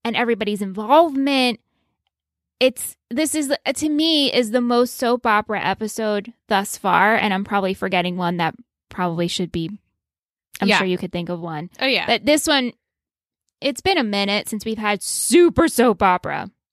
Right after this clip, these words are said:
Speaker 2: Right. Uh, yeah, and it, they keep
Speaker 1: Right.
Speaker 2: tiptoeing the line between, I mean, the, this, this whole, I shouldn't even say, the whole season has been, like, a one giant soap opera, and it just,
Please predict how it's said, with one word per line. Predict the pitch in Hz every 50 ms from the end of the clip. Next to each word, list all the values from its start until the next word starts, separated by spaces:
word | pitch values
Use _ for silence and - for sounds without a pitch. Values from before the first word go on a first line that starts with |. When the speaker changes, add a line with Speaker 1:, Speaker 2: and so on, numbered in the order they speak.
| _ _ -
Speaker 2:
Right. | 185 165 160 175 - _ _ _ _ _ _ _ _ _ _ _ _ -
Uh, | -
yeah, | 240 220 180 165 160
and | 190 196 -
it, | - 226 220 202 190 - - - - - _ _ _ _ _ _ _ _
they | 247 269 269
keep | 214 - 302 311 285 220 - _ _ _ _
Speaker 1:
Right. | - 262 330 480 554 554 -
Speaker 2:
tiptoeing | 277 269 214 - - 277 262 226 220 214 226
the | 214 202 202
line | 202 202 202 196 196 196 196 190
between, | 180 196 185 - - - 214 202 190 190 -
I | 220 233 247
mean, | 262 285 262 254
the, | 226 262 247 214
this, | 214 247 262 - - - -
this | - 240 254 -
whole, | - 277 285 262 -
I | - 233
shouldn't | 240 - 302 277 233 208
even | 185 - - -
say, | - - - -
the | - - 233
whole | 233 - 311 311 285
season | - - 214 202 170 - 160 160 143 147 180 196 - _ _ _ _ _ _ - - _ _
has | - 185 202 196
been, | 180 196 185
like, | 190 190 185
a | 185
one | 196 190 190 190 208
giant | 202 202 180 185 180 175 190
soap | - 190 - -
opera, | - 185 190 190 - 208 208 208
and | 202 208 202
it | 196 -
just, | - 190 - - -